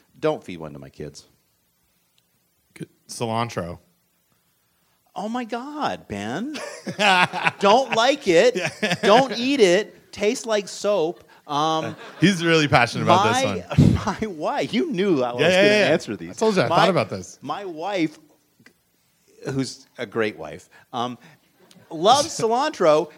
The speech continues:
Speaker 1: cannot understand why I do not like cilantro. Um, I try to explain to her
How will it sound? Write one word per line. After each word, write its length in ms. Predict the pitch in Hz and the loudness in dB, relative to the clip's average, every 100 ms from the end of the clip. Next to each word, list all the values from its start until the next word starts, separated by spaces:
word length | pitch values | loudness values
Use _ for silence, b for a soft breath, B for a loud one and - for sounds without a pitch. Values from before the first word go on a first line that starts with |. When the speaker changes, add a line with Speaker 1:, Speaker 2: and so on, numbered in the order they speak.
| _ - | _ 2
Speaker 1:
cannot 560 | - 285 302 302 277 | 2 2 -6 -6 -4
understand 720 | 254 247 240 - 277 262 240 | -6 -8 -14 -16 -14 -10 -10
why 200 | 214 208 202 | -8 -10 -8
I 120 | 208 | -10
do 120 | 202 | -12
not 240 | 202 196 170 | -10 -10 -8
like 220 | 170 175 | -10 -10
cilantro. 720 | - 170 165 190 - 78 71 _ | -16 -14 -14 -14 -14 -16 -16 _
Um, 280 | 113 131 131 B B | -10 -10 -12 B B
I 100 | 147 | -8
try 280 | 147 170 190 | -4 -4 -2
to 140 | 202 | -6
explain 440 | 160 - 160 165 185 | -12 -14 -10 -10 -8
to 80 | |
her 300 | 214 226 302 | -10 -10 -12